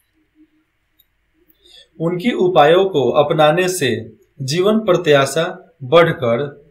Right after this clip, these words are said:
मतलब जीवन में परसेंटेज को प्रत्याशा, कोशिश और जो मिल रहा है उसको, वो बढ़कर वर्ष दो हज़ार चौदह में अड़सठ दशमलव तीन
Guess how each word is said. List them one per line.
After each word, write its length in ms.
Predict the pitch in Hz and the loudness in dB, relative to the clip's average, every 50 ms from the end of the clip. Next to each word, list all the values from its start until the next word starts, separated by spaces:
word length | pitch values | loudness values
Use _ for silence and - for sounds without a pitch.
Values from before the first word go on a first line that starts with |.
| - | -20
मतलब 440 | 147 139 135 131 123 - 165 160 139 | -16 -12 -10 -10 -6 -4 -4 -4 -4
जीवन 320 | 131 147 147 151 175 180 180 | -4 -6 -2 2 2 2 2
में 140 | 180 180 175 | 0 -2 0
परसेंटेज 560 | 170 160 147 143 156 147 143 143 175 180 175 | 0 0 0 -2 -4 -6 -2 0 0 -2 -2
को 160 | - - 156 143 | -2 -4 -6 -6
प्रत्याशा, 680 | - - 143 139 139 - 143 139 135 - - 175 - | -4 -4 -4 -4 0 2 2 2 2 2 0 -2 -2
कोशिश 680 | - - - 151 151 143 147 - 185 180 - - - - - - _ - - - - | -4 -8 -6 -4 -4 -4 -4 -4 -8 -8 -10 -10 -14 -16 -20 -20 _ -20 -14 -4 0
और 140 | 143 147 143 | 2 2 4
जो 200 | 143 175 180 175 | 4 4 4 4
मिल 220 | 160 165 175 170 | 4 0 0 2
रहा 160 | 151 147 135 | 2 2 2
है 240 | 120 110 110 110 - | 2 0 -4 -8 -8
उसको, 400 | - 151 147 - - - 196 190 | -8 -8 -10 -8 -4 -2 -2 -2
वो 240 | - - 147 151 151 | -2 -2 -4 -4 -2
बढ़कर 680 | - 151 170 175 175 175 175 139 131 131 147 147 - - - - _ _ - | 0 2 2 2 2 0 -2 -2 -2 -2 -4 -6 -10 -14 -20 -20 _ _ -2
वर्ष 280 | 165 175 202 202 202 - | 2 4 4 4 4 2
दो 180 | - 180 180 | 0 0 2
हज़ार 180 | 175 170 175 170 | 4 4 2 2
चौदह 480 | 170 - - 160 151 147 156 170 170 160 | 2 2 2 4 4 4 4 2 2 2
में 360 | 151 147 135 117 113 - - - _ _ _ _ _ _ _ _ _ _ _ _ _ 139 | 0 -2 -4 -4 -6 -8 -14 -18 _ _ _ _ _ _ _ _ _ _ _ _ _ 0
अड़सठ 280 | 156 165 160 - 226 | 0 0 2 0 -2
दशमलव 600 | - - 196 185 175 175 165 175 180 180 175 180 - | -2 0 -2 -2 -2 -2 -2 -2 0 -2 -2 -2 -4
तीन 360 | 175 185 185 196 202 196 - | -4 -2 -2 -2 -4 -8 -10